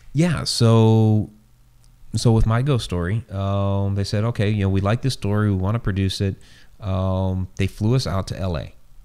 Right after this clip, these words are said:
and put us up in a hotel there. So it was cool, you know. Um, that was nice. Um,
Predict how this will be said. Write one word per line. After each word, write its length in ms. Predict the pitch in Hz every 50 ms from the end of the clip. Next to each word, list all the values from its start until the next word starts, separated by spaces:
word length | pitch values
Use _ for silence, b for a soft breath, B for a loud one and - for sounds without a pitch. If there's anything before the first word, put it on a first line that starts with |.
| - - - -
and 220 | 95 92 92 90
put 120 | - - 90
us 120 | 85 -
up 140 | 87 - -
in 60 | 87
a 40 | 87
hotel 340 | 87 85 - - 82 82 80
there. 200 | 80 69 65 -
So 180 | - - 90
it 40 | 87
was 120 | 95 98
cool, 260 | - - 208 170 - - - -
you 100 | - 82
know. 220 | 80 76 78 78 - -
Um, 440 | 80 82 82 80 78 78 78 80 82 - - - - - - - - - - - - _ _ _ _ _ _ - - -
that 100 | 104 110
was 120 | 117 113
nice. 260 | 98 92 95 - -
Um, 540 | - - 90 90 87 87 87 85 85 85 82